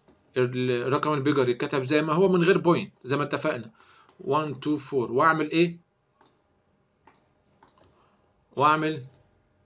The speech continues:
ال times table، one، two، three، four. تبقى one، two، four، two by four، eight،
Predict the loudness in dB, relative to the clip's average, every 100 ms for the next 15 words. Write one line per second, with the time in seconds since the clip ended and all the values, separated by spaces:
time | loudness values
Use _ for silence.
0 | -4 0 2 0 0 0 0 -2 0 0
1 | 2 2 0 0 -4 -2 -2 -4 -4 -2
2 | -2 -4 -14 -20 -4 0 0 0 -12 _
3 | _ -4 -2 0 0 2 0 -4 -4 -6
4 | -4 0 2 0 -6 _ _ -2 2 0
5 | 0 -2 -2 0 0 0 -2